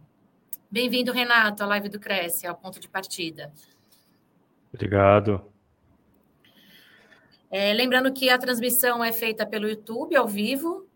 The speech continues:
Speaker 1: e também pelo Facebook, e depois o programa ele fica gravado na, na página do YouTube do Cresce. Disponível aí pra, pra quem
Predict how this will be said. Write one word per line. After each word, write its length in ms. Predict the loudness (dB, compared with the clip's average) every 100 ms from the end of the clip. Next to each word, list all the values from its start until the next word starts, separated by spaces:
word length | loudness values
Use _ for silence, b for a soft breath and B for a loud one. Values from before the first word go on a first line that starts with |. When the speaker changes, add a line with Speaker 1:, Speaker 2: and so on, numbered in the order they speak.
| _ -12
Speaker 1:
e 100 | -6
também 380 | -4 -2 -2
pelo 200 | -2 -6
Facebook, 840 | -4 -4 -4 -6 -6 -6 -6 -12 -20 b b b b
e 60 | -4
depois 360 | -2 0 0
o 60 | 0
programa 400 | -2 0 0 -2
ele 120 | -4
fica 280 | -4 -2 0
gravado 800 | 2 2 2 2 2 0 -10 -18 _ _ _ _
na, 540 | -6 -2 -2 -2 -2
na 100 | -4
página 360 | -4 -2 -2 -4
do 60 | -6
YouTube 280 | -8 -12
do 140 | -10 -10
Cresce. 500 | -4 -4 -4 -8 -10 _ _ _ _ _ _ _ _ b b b b _
Disponível 520 | -12 -8 -6 -4 0
aí 240 | 0 0 -2
pra, 380 | -4 -2 0 -2
pra 180 | -6
quem 220 | -8 -8